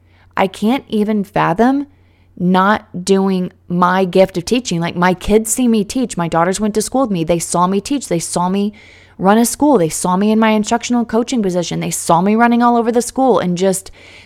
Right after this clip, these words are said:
being up on stage and having pep rallies. And they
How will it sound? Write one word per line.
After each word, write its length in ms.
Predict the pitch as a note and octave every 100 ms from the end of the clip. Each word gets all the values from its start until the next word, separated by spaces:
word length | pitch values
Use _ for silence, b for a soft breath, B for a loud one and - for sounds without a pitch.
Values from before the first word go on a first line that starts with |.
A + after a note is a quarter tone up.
| -
being 240 | G#3 B3
up 140 | C#4 D4
on 120 | C4+
stage 400 | - B3+ C4 F#3+
and 140 | F#3
having 320 | F#3+ A#3 B3+
pep 260 | A3 C#4 C#4
rallies. 400 | A3 F#3+ F3+ E3+
And 300 | F3+ F3+ F3 -
they 280 | F#3+ G3 F#3